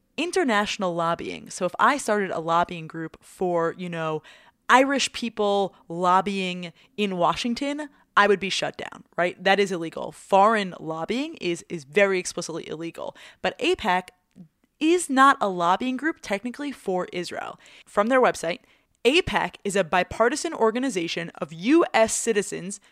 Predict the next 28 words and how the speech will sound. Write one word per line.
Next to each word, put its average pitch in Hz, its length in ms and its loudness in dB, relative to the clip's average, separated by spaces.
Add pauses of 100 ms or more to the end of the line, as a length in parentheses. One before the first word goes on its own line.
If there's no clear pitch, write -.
committed 202 400 0
solely 226 400 -2
to 247 140 -4
strengthening, 302 800 -4
protecting, 240 680 -4
and 185 140 -8
promoting 208 580 2 (260)
the 196 100 -4
U 226 260 0
S 247 260 0
Israel 202 320 0
relationship. - 680 -8 (180)
So - 140 -4
apac 262 400 -2
claims 185 340 -6
that 180 100 -6
they 175 120 0
are 165 120 -2
not 202 400 0
representing 185 640 -4
Israeli 208 600 -2
interests, 170 520 -4 (260)
but 208 140 2
they 247 100 10
are 247 60 10
representing 214 720 2 (240)
the 208 80 -4
interests 220 480 -4